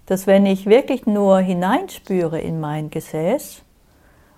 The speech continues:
und versuche, im Spüren die Trennlinie zu finden zwischen dem Stuhl und dem Kissen, auf dem ich jetzt sitze, und meinem Körper, dann wird es sehr schwierig, ja,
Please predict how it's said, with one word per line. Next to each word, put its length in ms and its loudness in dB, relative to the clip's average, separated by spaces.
und 160 -2
versuche, 800 2
im 200 2
Spüren 840 2
die 200 -6
Trennlinie 720 -4
zu 180 -10
finden 640 -10
zwischen 680 -2
dem 180 0
Stuhl 540 6
und 120 4
dem 180 -4
Kissen, 360 2
auf 160 -2
dem 200 -2
ich 140 -8
jetzt 220 -4
sitze, 460 -4
und 300 -8
meinem 440 -6
Körper, 640 -2
dann 200 -4
wird 200 -4
es 160 -12
sehr 120 -6
schwierig, 720 -10
ja, 200 -8